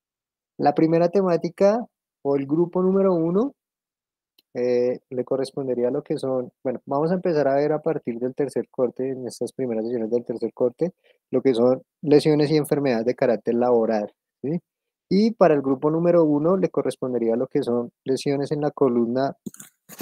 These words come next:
vertebral y lo que son miembros infer-, eh, superiores, qué pena, lesiones en columna y miembros superiores. ¿Qué deben tener en cuenta allí? Deben, dentro de la exposición, pues, obviamente va a ser algo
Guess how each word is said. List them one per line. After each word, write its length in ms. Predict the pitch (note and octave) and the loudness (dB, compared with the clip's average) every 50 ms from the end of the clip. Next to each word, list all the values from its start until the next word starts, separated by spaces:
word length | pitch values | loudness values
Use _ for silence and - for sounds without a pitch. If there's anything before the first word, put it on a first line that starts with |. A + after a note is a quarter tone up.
| - - - _ _ _ _ _ _ _ _ _ | -18 -18 -20 _ _ _ _ _ _ _ _ _
vertebral 720 | - D3+ D#3 D#3+ D#3 - F3+ F#3 F3+ E3+ E3+ F#3+ - - - - | 2 4 4 4 6 6 6 6 8 8 6 6 4 0 -2 -2
y 200 | G3+ G#3 A#3 A3+ | -2 0 0 2
lo 140 | G#3+ F#3+ - | 0 0 0
que 120 | - C#3+ | 0 -2
son 200 | A#2+ B2 B2 B2+ | -2 -2 -2 -2
miembros 380 | C3 C3+ C3+ C#3+ C#3 C#3+ C3+ C3+ | -2 -2 -2 -2 0 0 0 0
infer-, 380 | D#3 D3 C3 - C#3+ C3 A#2 - C#3+ | -2 -4 -2 -2 -2 -2 -2 -2 -2
eh, 100 | C3 A#2 | -2 -2
superiores, 580 | - - C3+ - B2+ A#2 B2 B2 A2 G2+ G2 - | -2 -4 -2 0 2 2 4 4 2 2 -2 -4
qué 160 | - A#2 - | -4 -6 -4
pena, 240 | A#2 A2 G#2 G2 - _ _ | -4 -4 -6 -6 -10 _ _
lesiones 400 | A#2+ A2 - C#3+ C3+ D3 D#3 - | -8 -6 -4 -4 -2 -2 -2 -2
en 120 | F3 F3 E3+ | -2 -2 0
columna 380 | - D3+ D3 D3+ E3 F#3+ G#3 | -2 -2 -2 0 -2 0 0
y 60 | G3+ F#3+ | 0 0
miembros 340 | E3 C#3+ B2 A#2+ - - | -2 -2 -2 -4 -4 -4
superiores. 640 | - - - C#3+ C#3+ D3+ E3+ E3 B2+ G2+ - - - _ _ _ _ _ _ _ _ _ | -4 -4 -2 0 2 4 4 4 4 2 -2 -6 -12 _ _ _ _ _ _ _ _ _
¿Qué 120 | - F3 F3+ | 2 6 8
deben 240 | G3 G#3 G#3+ G#3 G3+ | 8 8 8 8 8
tener 260 | A3 G#3 F#3+ F3 E3+ | 6 6 6 4 2
en 100 | E3+ E3+ | 0 2
cuenta 320 | - F#3+ F#3 F3+ F3 F#3+ | 2 2 2 2 2 2
allí? 320 | F#3 F3 G3 G#3+ B3 C#4+ - _ _ _ _ _ _ _ _ _ _ _ _ | 2 2 2 2 2 0 0 _ _ _ _ _ _ _ _ _ _ _ _
Deben, 360 | D3 D3 D3+ D#3 F3 F3+ - - _ _ _ _ _ | 2 4 4 4 4 2 -2 -6 _ _ _ _ _
dentro 360 | D3+ D#3+ E3 D#3 - - D3+ | 2 2 2 2 2 0 2
de 80 | C#3+ C#3+ | 2 2
la 60 | C#3 | 0
exposición, 580 | - _ C#3 B2+ B2+ A#2 - E3+ G3 G#3+ G3+ | -2 _ -4 -4 -2 -2 0 0 0 0 2
pues, 280 | - G3+ A3 A#3+ A#3 - - | 2 2 4 2 2 -2 -2
obviamente 480 | C#3+ D3 D3 D#3 E3+ F3 F3 - F3 | -2 0 0 0 0 -2 -2 0 2
va 80 | E3+ E3+ | 2 2
a 60 | E3 | 2
ser 180 | D#3 F3 E3 E3 | 2 4 4 4
algo 400 | E3 D#3 D3+ D#3 E3 E3+ D3+ | 2 2 0 0 0 0 -2